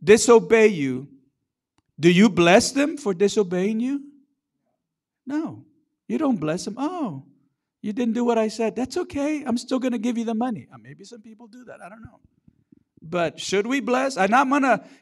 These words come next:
guess that that all of us here, people watching online, you don't bless your children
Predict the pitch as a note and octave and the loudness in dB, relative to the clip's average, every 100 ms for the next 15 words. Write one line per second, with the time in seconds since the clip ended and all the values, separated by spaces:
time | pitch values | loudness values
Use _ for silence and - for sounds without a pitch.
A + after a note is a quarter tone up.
0 | D3+ F#3+ A3+ G#3 G3 - _ _ - F3 | -2 0 2 0 -2 -8 _ _ -8 2
1 | G3+ A#3 A3 G3+ A3 A3+ G#3+ A3 G#3+ G3+ | 4 6 4 0 0 4 6 4 0 0
2 | G#3+ G#3+ G#3 G#3+ G#3 G#3 G#3 G#3 A#3 A3 | 4 4 4 0 -2 0 -2 -2 -2 4
3 | C4 D4 B3 A#3 - G3+ - G#3+ G3+ F3+ | 4 4 2 2 0 -8 0 2 2 0
4 | F3+ E3+ | -4 -4